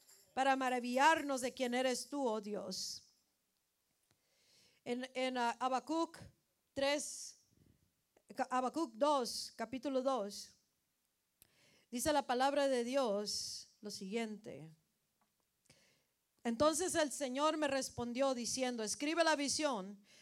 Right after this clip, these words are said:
o otra palabra para visión es revelación. Y lo que habla es algo que ha sido revelado de parte de Dios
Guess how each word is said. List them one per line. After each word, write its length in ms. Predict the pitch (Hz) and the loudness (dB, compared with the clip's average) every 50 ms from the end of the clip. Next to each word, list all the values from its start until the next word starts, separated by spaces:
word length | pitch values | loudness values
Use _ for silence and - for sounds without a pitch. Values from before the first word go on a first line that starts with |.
| - - _ | -20 -20 _
o 280 | - 240 277 294 285 285 | 2 4 6 6 6 6
otra 320 | 277 294 302 339 330 311 - | 4 2 4 4 2 2 2
palabra 460 | 285 269 269 285 294 311 311 302 - | 0 4 4 4 6 4 2 2 2
para 180 | 294 269 262 | 2 2 2
visión 480 | 240 247 240 - - 247 302 285 262 226 - | 2 0 0 0 2 2 2 0 0 -4 0
es 200 | 254 262 240 226 | 0 0 0 0
revelación. 800 | 247 262 240 247 240 220 220 226 226 247 269 269 240 190 180 190 - - - - - - - | -2 -2 0 0 0 0 0 -2 -2 -2 0 0 0 -2 -4 -8 -12 -20 -20 -20 -20 -10 -4
Y 100 | 247 262 | 0 2
lo 160 | 269 254 262 | 2 2 2
que 160 | - 262 262 | 2 6 8
habla 260 | 277 320 339 339 320 | 8 8 8 8 4
es 100 | 311 311 | 4 4
algo 340 | 320 311 330 339 330 330 - | 4 4 2 2 0 -2 0
que 60 | - | 0
ha 80 | 302 294 | 0 0
sido 320 | - 320 320 311 311 294 | 0 -2 2 2 2 2
revelado 760 | 277 - 240 262 247 240 240 247 269 294 311 311 302 277 269 | 4 2 2 2 2 0 2 4 6 6 8 8 6 4 4
de 120 | 247 247 | 2 0
parte 420 | 240 - 269 294 302 285 - 302 285 | 0 2 2 2 2 2 -2 0 0
de 140 | 269 254 254 | 2 0 0
Dios 460 | 262 285 285 254 226 208 - - | 2 2 2 2 2 -2 -6 -8